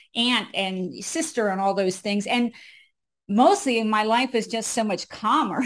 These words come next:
<laughs> I mean, life is a lot easier when you're not creating your own new problems. I mean, life is gonna throw problems at you no matter what, but,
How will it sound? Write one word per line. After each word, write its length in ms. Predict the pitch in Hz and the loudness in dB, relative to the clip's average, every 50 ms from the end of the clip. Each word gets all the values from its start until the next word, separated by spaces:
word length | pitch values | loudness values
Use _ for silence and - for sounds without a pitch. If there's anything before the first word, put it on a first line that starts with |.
| 247 - | -4 -4
<laughs> 120 | - - | -4 -4
I 120 | 214 220 - 202 | -4 -2 -2 -4
mean, 800 | 190 190 285 - - - 370 277 - - 247 254 - - 302 294 | -6 -6 -6 -10 -8 -6 -6 -6 -4 -2 -2 0 2 2 4 6
life 220 | 320 349 440 523 - | 6 6 4 4 4
is 140 | 427 285 311 | 2 4 4
a 60 | 277 | 4
lot 280 | 247 262 277 294 302 | 6 6 4 4 4
easier 300 | 311 320 311 311 302 269 | 4 4 4 2 2 0
when 160 | 247 247 233 226 | 0 0 0 -2
you're 80 | 220 | -2
not 240 | 220 233 240 262 254 | -2 0 0 -2 -2
creating 640 | - - - 254 254 254 247 247 247 - 214 220 | -6 -6 -4 -2 0 2 2 2 2 0 -2 -2
your 180 | 208 214 214 220 | -2 0 0 0
own 180 | 226 233 226 220 | 0 0 0 -2
new 180 | 214 226 220 | -2 -2 -2
problems. 600 | - - - 220 214 214 208 180 165 156 160 - | -4 -2 0 2 4 4 2 2 -2 -8 -8 -6
I 80 | - 247 | -2 0
mean, 200 | 254 277 269 269 | 0 0 2 2
life 240 | 294 339 381 359 - | 2 2 2 0 -2
is 100 | 330 - | -4 -2
gonna 180 | - 311 294 | -2 -4 -4
throw 240 | - - 311 269 254 | -4 0 0 0 0
problems 480 | 254 - 277 269 269 254 254 247 - 269 | 0 0 0 2 2 0 -2 -2 -2 -2
at 160 | 240 233 208 | -4 -4 -4
you 120 | 226 233 | -4 -4
no 120 | 220 226 220 | -4 -4 -2
matter 320 | 220 214 208 190 190 208 | -2 -2 0 0 -2 -2
what, 520 | 214 247 285 302 285 240 208 196 - 180 | 0 2 2 4 4 4 2 0 -2 -2
but, 260 | 190 240 226 220 214 | 2 2 2 2 0